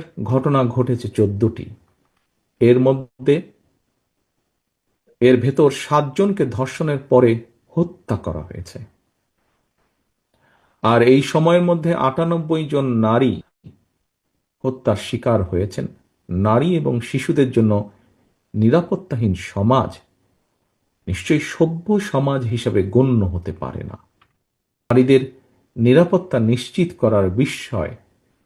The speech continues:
রাষ্ট্র অবশ্যই উদাসীন থাকতে পারে না। বিএনপির বিজয় ঠেকাতে গিয়ে পতিত পরাজিত পলাতক স্বৈরাচার দেশে ফ্যাসিবাদ কায়েম করেছিল। দেশের নির্বাচনী ব্যবস্থাকে বিগত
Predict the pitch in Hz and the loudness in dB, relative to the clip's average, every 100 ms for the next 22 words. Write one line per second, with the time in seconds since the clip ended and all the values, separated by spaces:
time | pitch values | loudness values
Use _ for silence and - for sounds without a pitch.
0 | _ 101 120 123 - 131 120 113 143 185 | _ 0 0 0 0 2 4 2 0 -2
1 | - 135 107 95 - _ _ - 127 170 | -4 -2 -2 -4 -14 _ _ 0 2 2
2 | 170 127 98 95 - 98 - - - - | 0 -2 -2 -4 -8 -10 -10 -14 -10 -10
3 | 69 73 87 - - _ _ _ - 202 | -8 -6 -8 -8 -16 _ _ _ 4 4
4 | 147 175 202 208 190 - _ _ _ _ | 6 6 4 2 0 -4 _ _ _ _
5 | _ _ 98 98 127 156 - 156 147 - | _ _ -4 2 4 4 2 -4 -4 -2
6 | 165 143 107 98 - - _ _ _ _ | -2 -2 -2 -4 -6 -10 _ _ _ _
7 | _ _ _ _ - 143 165 165 135 135 | _ _ _ _ 2 4 4 2 2 4
8 | 127 139 143 - 92 - _ _ _ _ | 6 4 2 -2 -8 -10 _ _ _ _
9 | 117 117 117 123 92 - 104 120 127 135 | 4 4 4 0 -2 -2 2 2 2 2
10 | 127 117 117 127 123 - _ _ - - | 2 0 0 -2 -4 -10 _ _ -20 -6
11 | 156 165 - 151 117 85 - 85 117 143 | -2 0 0 2 0 -2 -4 0 2 2
12 | 120 - 87 76 - - - _ _ _ | 0 -4 -8 -10 -14 -14 -16 _ _ _
13 | _ _ _ _ _ - 110 127 139 135 | _ _ _ _ _ -2 2 4 2 4
14 | 131 127 127 151 165 147 117 113 160 170 | 4 6 4 2 0 0 2 4 2 0
15 | 147 143 131 123 127 127 127 | -6 -4 -2 0 0 0 -2